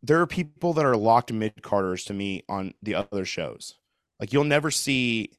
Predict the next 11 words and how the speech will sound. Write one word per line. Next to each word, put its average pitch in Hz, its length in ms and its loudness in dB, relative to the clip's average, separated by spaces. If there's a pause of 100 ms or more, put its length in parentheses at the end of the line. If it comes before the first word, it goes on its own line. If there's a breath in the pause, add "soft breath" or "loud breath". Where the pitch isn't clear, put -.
(560)
Roderick 120 480 0
Strong 95 840 -2 (800)
from 117 120 -6
A 107 100 2
E 117 120 2
W 98 380 -2
getting 101 240 -4
a 98 80 0
world 101 380 2
title 71 280 -2
shot. - 360 -8